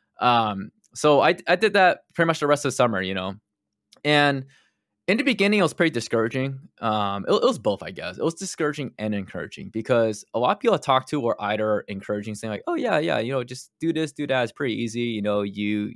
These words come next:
work hard, you'll get in." And then, and I'll, I'll talk to, like, a couple of douchebags that would just be like, "Dude, you're so late to the game. Like, why even try? Like, we're really recruiting next week," which is completely not true. Like, they're recruiting, like, the entire next two months.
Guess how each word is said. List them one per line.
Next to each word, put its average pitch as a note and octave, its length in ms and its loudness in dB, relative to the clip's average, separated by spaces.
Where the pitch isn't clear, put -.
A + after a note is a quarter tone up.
work C3+ 260 -2
hard, B2+ 220 0
you'll G#2+ 120 -2
get G2 240 -4
in." G#2 240 -2
And C#3 120 -8
then, C3+ 260 -2
and D3+ 140 -6
I'll, C#3+ 140 2
I'll C#3+ 100 -2
talk E3 240 0
to, - 80 -2
like, C3 120 0
a A2+ 40 -8
couple C3 240 -4
of G2 120 -6
douchebags A2+ 580 -4
that G2+ 80 -8
would F#2+ 100 -10
just G2 160 -16
be G#2 60 -10
like, F#2 380 -6
"Dude, C#3 200 2
you're C3 120 0
so D#3+ 220 4
late C3+ 240 0
to C3+ 80 -2
the A#2 60 -4
game. A#2+ 360 0
Like, G#2 220 -2
why A#2+ 180 2
even A2+ 180 -2
try? A2 400 2
Like, G#2 320 -2
we're A2+ 80 0
really B2 240 0
recruiting A2+ 480 -2
next A2+ 260 -6
week," A2+ 380 0
which - 140 -20
is - 100 -20
completely G2 300 -8
not F#2+ 180 -4
true. G2 200 -6
Like, F2+ 200 -8
they're F#2 120 -10
recruiting, F#2 360 -10
like, F2+ 180 -12
the - 80 -20
entire F#2 280 -10
next F2 220 -14
two G2+ 160 -10
months. F2+ 360 -8